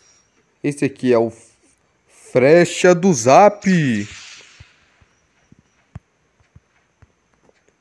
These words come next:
Esse daqui, ó, Kamehameha do WhatsApp. Muito lindo, cara.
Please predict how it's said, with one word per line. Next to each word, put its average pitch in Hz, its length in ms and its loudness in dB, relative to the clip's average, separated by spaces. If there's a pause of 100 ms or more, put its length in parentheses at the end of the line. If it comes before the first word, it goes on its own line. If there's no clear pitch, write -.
(500)
Esse 120 240 -4
daqui, 117 320 -4
ó, 104 180 -2 (800)
Kamehameha 165 760 0
do 160 120 -6
WhatsApp. 180 760 -2 (1900)
Muito 120 220 -6
lindo, 117 300 -8
cara. 104 280 -6